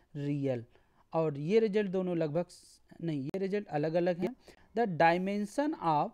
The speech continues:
subspace of Hermitian matrix of, of n cross n square matrix is n square। जो dimension and non-trivial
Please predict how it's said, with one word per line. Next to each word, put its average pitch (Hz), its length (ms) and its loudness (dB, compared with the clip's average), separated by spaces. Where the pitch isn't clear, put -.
subspace 214 1000 -4
of 196 220 2
Hermitian 175 720 -2
matrix 156 520 -4
of, 170 220 4
of 170 400 6
n 247 220 0
cross 180 340 2
n 180 80 -4
square 160 460 0
matrix 151 580 -4
is 196 280 -4
n 165 260 0
square। 127 500 -4
जो 202 100 0
dimension 180 720 0
and 220 240 -6
non-trivial 196 880 0